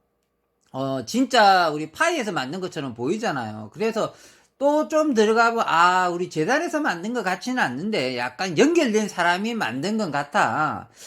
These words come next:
근데 가격이 그렇게 비싸지 않아요. 그럼 살만하나, 살만하지 않나, 이렇게 고민할 수도 있고, 아, 그래도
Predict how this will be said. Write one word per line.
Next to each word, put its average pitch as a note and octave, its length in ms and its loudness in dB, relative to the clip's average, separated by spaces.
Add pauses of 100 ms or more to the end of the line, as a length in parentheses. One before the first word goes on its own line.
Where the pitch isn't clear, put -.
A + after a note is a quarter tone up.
(220)
근데 E4 280 2
가격이 C#4+ 440 -2
그렇게 E4 260 -4
비싸지 C#4 460 -4
않아요. F#3 680 2 (480)
그럼 C#4 160 0
살만하나, D#4 880 2
살만하지 C#4+ 600 -2
않나, A#3 280 -2
이렇게 F#3 160 -4
고민할 D4 440 0
수도 F3 220 -12
있고, C3+ 720 -4 (340)
아, E3+ 220 -2
그래도 F#3 840 0